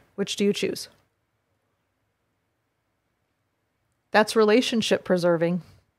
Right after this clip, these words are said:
When we encourage contributions and efforts that our children provide in a scenario, "You're not giving up. You keep trying. You're working hard. You'll figure it out. You have a plan."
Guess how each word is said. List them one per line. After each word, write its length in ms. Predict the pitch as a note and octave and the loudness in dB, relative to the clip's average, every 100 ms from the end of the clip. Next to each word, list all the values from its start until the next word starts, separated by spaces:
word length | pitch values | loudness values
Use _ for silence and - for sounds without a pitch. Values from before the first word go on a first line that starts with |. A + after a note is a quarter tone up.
| _ _ _ _ _ _ _ | _ _ _ _ _ _ _
When 180 | A3+ | 6
we 140 | B3 C4+ | 6 6
encourage 720 | B3+ - B3+ B3 F3+ E3 - - _ _ | 4 4 6 8 6 0 -8 -12 _ _
contributions 800 | - A3+ A3 G3+ A3+ A3 A3+ A3 | 2 4 4 2 0 2 0 2
and 100 | G#3 | 4
efforts 540 | A3+ - F3+ - - - | 2 4 2 2 -8 -6
that 140 | - G3+ | 4 8
our 140 | G3 | 8
children 580 | G3 A3 G#3 G#3 G3+ G3+ - _ _ _ _ | 6 2 4 4 2 0 -6 _ _ _ _
provide 480 | - G3+ F#3+ E3+ E3+ | 2 8 8 8 4
in 120 | G3 | 0
a 80 | F#3+ | 0
scenario, 600 | - F#3+ F3+ F3 D#3+ D#3 - _ _ _ _ _ _ _ _ _ | 0 2 4 4 2 -6 -10 _ _ _ _ _ _ _ _ _
"You're 140 | A#3+ | -2
not 220 | A#3+ B3 | 0 0
giving 320 | A3+ C4+ C4 C4 | 2 4 4 6
up. 260 | C#4 B3+ | 6 6
You 100 | A#3 | -2
keep 280 | A#3+ C4 B3+ | 0 0 -2
trying. 540 | - C4+ C4 B3 G#3+ | 0 4 6 6 6
You're 200 | G#3 C4 | 4 4
working 400 | C4 C4+ C4 A#3 | 6 4 2 -2
hard. 460 | A#3 C4 B3+ G#3+ F#3+ - - | 4 8 10 8 4 -4 -12
You'll 200 | A3+ D4+ | 0 0
figure 400 | - C#4+ A3 G#3 | 4 2 6 8
it 80 | G3 | 10
out. 260 | F#3+ A3 A3+ | 10 8 8
You 140 | C#4 | 4
have 160 | C#4 C4 | 6 4
a 80 | |
plan." 540 | A#3+ - C4 G#3+ F3 | 4 2 2 4 2